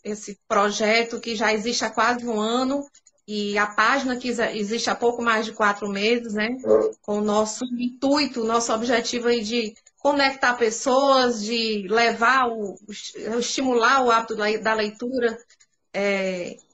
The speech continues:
enfim, levar a leitura e a escrita pra, pra o acesso de todos, né? E agradeço muito ao apoio, a, a, ao incentivo de todos que acreditam nesse projeto, que estão sempre me ajudando, compartilhando nas redes sociais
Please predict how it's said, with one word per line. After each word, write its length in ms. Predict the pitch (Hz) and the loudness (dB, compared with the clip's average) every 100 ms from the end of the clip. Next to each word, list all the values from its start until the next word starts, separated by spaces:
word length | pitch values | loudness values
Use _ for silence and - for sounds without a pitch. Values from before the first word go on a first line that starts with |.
| - | -4
enfim, 480 | 285 277 262 214 185 | -2 -2 -4 -4 0
levar 380 | 233 247 277 302 | 0 2 2 2
a 40 | |
leitura 480 | 294 - 262 311 302 | 0 -2 -4 -2 0
e 40 | |
a 40 | 311 | -2
escrita 520 | 302 - 247 269 285 | -4 -6 -4 -4 -4
pra, 400 | 269 254 208 - | 0 0 0 -4
pra 220 | 190 214 226 | -4 0 2
o 40 | |
acesso 420 | 233 - 240 269 | 0 0 -2 -2
de 180 | 220 240 | -6 -2
todos, 360 | 214 185 185 185 | 0 0 -4 -4
né? 260 | 214 269 - _ _ _ _ - - - - - - - | -4 -4 -10 _ _ _ _ -20 -20 -20 -18 -18 -14 -6
E 360 | 226 226 220 | -4 -2 0
agradeço 540 | 220 220 233 254 277 254 | 2 2 2 0 0 -2
muito 420 | 247 294 294 285 | -2 -2 -2 2
ao 240 | 254 233 | 4 4
apoio, 680 | 240 233 247 254 247 247 240 | 2 2 4 4 4 2 2
a, 80 | 233 | 2
a, 500 | 208 - 202 190 185 | 2 -2 -2 -2 -4
ao 160 | 196 226 | -2 0
incentivo 600 | 247 277 262 254 269 240 | 0 0 -2 -2 -2 -2
de 80 | 240 | -2
todos 360 | 247 285 269 | 0 0 0
que 80 | - | 0
acreditam 460 | 247 247 226 240 233 | 0 0 -2 -2 -2
nesse 220 | 233 - | -4 -2
projeto, 500 | 214 208 220 220 - | -2 2 2 2 -2
que 60 | |
estão 160 | 214 233 | -6 -6
sempre 280 | - 262 247 | -4 -6 -2
me 80 | 240 | 0
ajudando, 480 | 214 214 226 220 | 0 -2 -2 -2
compartilhando 640 | 214 226 233 240 233 233 240 | -4 -4 -2 -2 -4 -2 0
nas 180 | 220 | -2
redes 200 | 240 226 | -2 -2
sociais 840 | 247 226 233 214 220 196 190 - | -2 -4 0 2 2 0 -6 -14